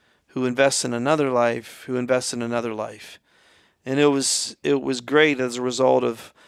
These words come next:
now about six or seven months of process that there was this ownership, this commitment to those values and practices.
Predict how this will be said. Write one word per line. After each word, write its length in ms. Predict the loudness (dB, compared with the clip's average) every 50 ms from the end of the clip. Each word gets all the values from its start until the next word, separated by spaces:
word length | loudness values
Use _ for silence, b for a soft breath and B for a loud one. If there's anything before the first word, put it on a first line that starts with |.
| b b b b _
now 240 | 0 2 4 4 4
about 280 | 4 4 2 2 0
six 400 | -2 -2 0 0 0 0 -2 -4
or 40 | -2
seven 400 | -2 0 0 0 0 0 -2 -2
months 520 | -2 -2 -2 -2 -4 -4 -6 -6 -6 -4
of 180 | -6 -8 -10 -10
process 600 | -4 0 2 2 2 0 -2 -4 -4 -4 -4 -6
that 120 | -10 -6
there 120 | -6 -6 -6
was 120 | -6 -8
this 140 | -10 -10 -10 -6
ownership, 640 | -4 -4 -4 -2 -4 -4 -4 -6 -6 -6 -8 -10 -18 b b b b b b b b b b b b
this 160 | -8 -6 -6 -6
commitment 840 | -4 0 0 0 2 2 2 0 0 -2 -4 -6 -6 -6 -6 -10 _ _ _ _ _
to 560 | -10 -6 -6 -4 -4 -4 -6 -6 -8 -12 -16 _ _ _ _ _
those 260 | -2 -2 -2 -2 -2
values 520 | 0 0 2 2 2 0 -2 -6 -6 -6
and 140 | -8 -10 -10
practices. 840 | -6 -4 -4 -4 -4 -6 -10 -10 -8 -8 -8 -8 -8 -8 -10 -12